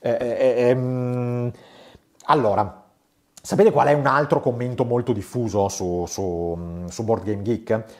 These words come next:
Qu-, ecco, questa è, questo è il commento, diciamo, la versione meno ingenua del commento di prima, ok? Eh, che dice che sembra che sia tutto determinato dal caso, no? La versione meno, meno ingenua è, eh, ehm, "Volete uno skirmish che vi fa divertire fin dalla prima partita? Prendete Unmatched."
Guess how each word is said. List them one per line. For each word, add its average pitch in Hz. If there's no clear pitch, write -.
Qu-, -
ecco, 156
questa 233
è, 147
questo 220
è 247
il 202
commento, 156
diciamo, 147
la 143
versione 175
meno 175
ingenua 123
del 123
commento 104
di 98
prima, 82
ok? 95
Eh, 101
che 139
dice 131
che 143
sembra 151
che 143
sia 139
tutto 139
determinato 110
dal 98
caso, 78
no? 127
La 139
versione 208
meno, 208
meno 214
ingenua 180
è, 113
eh, 151
ehm, 143
"Volete 180
uno 175
skirmish 180
che 160
vi 135
fa 160
divertire 156
fin 147
dalla 135
prima 135
partita? 113
Prendete 147
Unmatched." 107